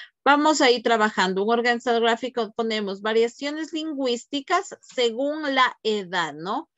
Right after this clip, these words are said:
Esto ya vamos a trabajar según la edad. Entonces, están divididas, ¿no? En infantil, que hace referencia a las primeras edades desde que nace, ¿no? Y desde lo que empieza su periodo escolar, ¿no?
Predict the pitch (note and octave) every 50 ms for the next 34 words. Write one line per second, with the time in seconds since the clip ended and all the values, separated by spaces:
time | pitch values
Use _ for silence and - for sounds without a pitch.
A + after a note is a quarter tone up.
0 | _ - _ _ _ _ _ - - C4+ C#4+ - - D#4+ D#4 C4+ A#3 B3 A#3+ B3
1 | B3 B3 A#3+ A#3 A#3 B3 C4 C4 B3 A3+ - G#3+ F#3+ E3+ F#3 - - G#3 G#3 -
2 | - A3 G3 G3+ G3+ G3+ G3 G3 G3 F3+ F3 E3+ - - - - F3 - - G#3+
3 | G#3+ - C4 C4+ C#4 C4+ D#4 C#4+ C4 C4 C4 - - B3+ B3+ B3 A#3 C4 A3+ A#3+
4 | A#3 G3 G#3 G#3+ G#3 F3+ F3+ E3 F3 F3 - G3 G#3 A#3+ E4 - _ _ - -
5 | - _ _ - A#3+ B3+ C4 C4 C4+ C#4+ D4+ D#4+ E4+ F4+ _ - - D#4 D4+ D4
6 | D4 C#4 _ - - A3+ A3+ A#3 C4+ F4 G4 - - _ _ - G#3+ A3+ A3 -
7 | A#3+ A3+ B3 - - A3 G#3+ G#3 G#3+ - B3 A3+ G#3+ G#3 - - - G3 F#3+ F#3+
8 | F#3+ F#3+ G3 A3 A3 B3 A#3 G3 G#3+ G3+ G3 F#3+ A3 G#3+ G3 G3+ G3+ G3 A3 A3+
9 | - C4 B3+ B3 A#3 G#3+ G#3 G#3+ - - A#3 A#3 A3+ G#3+ A#3 B3+ C4+ C#4 C4+ C4
10 | C4 C4+ C#4+ D4 C#4+ C#4 C#4+ D4 C4+ C#4+ C4+ C#4 C#4 D4 C4+ C4 C4 B3 A#3 A#3
11 | - B3 B3 - - A#3 A3+ - A3+ G3+ G3+ G3+ G#3 G#3 G3+ A3+ A3 - _ _
12 | _ _ - A3 G#3+ G3 G#3 - - - _ - E3+ D#3+ D#3 D3+ C#3 A2+ - -
13 | - - - E3+ A3+ C#4